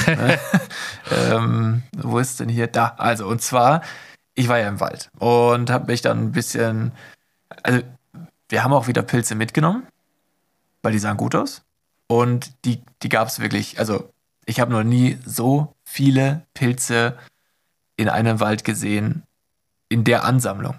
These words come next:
Speaker 2: Die sind wirklich
Speaker 1: Ekelhaft.
Speaker 2: büschelweise gewachsen.
Speaker 1: Uah.
Speaker 2: Und ja, einige waren auch wirklich ekelhaft, weil die schon so vergangen sind und halt
Speaker 1: Oh
Speaker 2: geschimmelt
Speaker 1: Gott.
Speaker 2: haben.
Speaker 1: Uah.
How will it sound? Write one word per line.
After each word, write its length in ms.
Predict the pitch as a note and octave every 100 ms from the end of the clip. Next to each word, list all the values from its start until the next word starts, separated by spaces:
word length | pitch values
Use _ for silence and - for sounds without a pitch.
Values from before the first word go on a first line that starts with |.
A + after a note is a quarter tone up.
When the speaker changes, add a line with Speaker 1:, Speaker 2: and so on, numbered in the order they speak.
| _ -
Speaker 2:
Die 100 | A2
sind 200 | B2 B2+
wirklich 240 | B2+ B2+
Speaker 1:
Ekelhaft. 560 | G2+ - F2+ E2+ - -
Speaker 2:
büschelweise 880 | D#3 F3+ - D3 C#3+ A2+ A#2 B2 A#2
gewachsen. 580 | A#2 B2 A#2 - A#2+ D#3+
Speaker 1:
Uah. 400 | A#2 G#2 G2 G2 -
Speaker 2:
Und 400 | A#2 A#2 A2+ - _ _ _ _ _ _ - - -
ja, 200 | A2 G2+
einige 280 | A#2 A#2+ G#2+
waren 180 | A2 G#2
auch 120 | A2
wirklich 260 | G#2+ E3+
ekelhaft, 280 | F2+ A#2+ A2+
weil 80 | A2
die 80 | A2+
schon 140 | -
so 100 | A2+
vergangen 380 | - A2 A#2 A2+
sind 220 | G#2 A#2+
und 100 | E3
halt 100 | A2+ A2
Speaker 1:
Oh 20 |
Speaker 2:
geschimmelt 380 | - B2+ B2 C3+
Speaker 1:
Gott. 220 | A#2 A#2+
Speaker 2:
haben. 20 | B2+ - -
Speaker 1:
Uah. 360 | B2 G2 F2